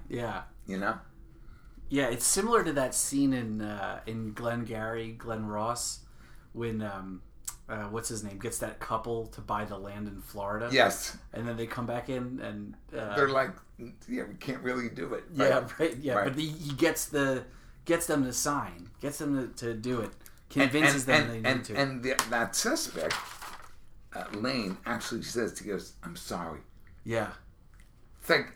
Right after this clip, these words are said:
Speaker 2: not only did he do it, he's sorry he did it and cries.
Speaker 1: Yeah. Yeah, so intense. What a, what an
Speaker 2: And
Speaker 1: intense
Speaker 2: what's one
Speaker 1: scene.
Speaker 2: of the first things that Frank says when he gets out of the box?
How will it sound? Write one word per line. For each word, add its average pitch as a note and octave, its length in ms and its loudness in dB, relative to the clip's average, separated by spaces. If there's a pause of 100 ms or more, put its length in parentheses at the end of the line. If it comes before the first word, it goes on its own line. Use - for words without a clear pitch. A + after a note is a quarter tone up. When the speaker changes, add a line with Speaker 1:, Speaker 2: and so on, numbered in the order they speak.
(100)
Speaker 2:
not D#4+ 360 8
only C4 300 4
did F3 180 4
he C#3 160 0 (140)
do B3 260 10
it, - 120 4 (720)
he's D3 140 -4
sorry E3 600 8 (100)
he E3 100 -6
did C3 260 6
it B2+ 180 4 (920)
and F#2+ 160 -4
cries. E2+ 640 0 (120)
Speaker 1:
Yeah. G#2+ 220 -4 (920)
Yeah, A2 220 -2
so E3 380 2
intense. G#2+ 500 -2
What C#3+ 140 -2
a, D3+ 100 0
what C#3+ 140 0
an C#3 80 6
Speaker 2:
And B2+ 80 4
Speaker 1:
intense B2 180 0
Speaker 2:
what's F3 200 6
one F3+ 140 4
Speaker 1:
scene. D#3+ 60 4
Speaker 2:
of D3 60 -2
the D3 100 4
first D3 440 4
things C3+ 420 0
that A2 240 0
Frank A#2 300 0
says G2+ 340 2
when F#2+ 160 -2
he F#2 60 2
gets F#2 260 -4
out F2+ 160 0
of E2 100 -2
the E2+ 60 -2
box? - 560 -10